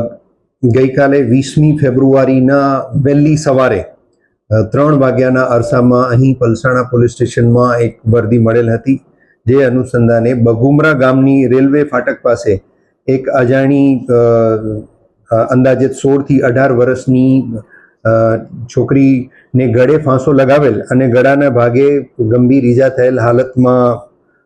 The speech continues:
એકસો આઠ મારફતે સ્મીમેર હોસ્પિટલમાં દાખલ કરાવવાની જે હકીકત મળતા તાત્કાલિક ધોરણે પલસાણા પોલીસ સ્ટેશનની ટીમ,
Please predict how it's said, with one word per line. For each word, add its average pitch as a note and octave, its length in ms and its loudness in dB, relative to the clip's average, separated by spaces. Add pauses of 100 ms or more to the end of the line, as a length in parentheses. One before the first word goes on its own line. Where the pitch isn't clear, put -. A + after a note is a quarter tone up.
(260)
એકસો C#3+ 280 -2
આઠ C#3 280 0
મારફતે C3 440 0
સ્મીમેર C#3 440 0
હોસ્પિટલમાં B2+ 640 0
દાખલ B2+ 420 0
કરાવવાની B2+ 460 0
જે B2+ 100 0
હકીકત A#2+ 500 -2
મળતા B2 440 -2 (340)
તાત્કાલિક B2+ 520 -2
ધોરણે C3 300 0
પલસાણા B2+ 500 0
પોલીસ B2 260 0
સ્ટેશનની C3 540 0
ટીમ, C#3 300 0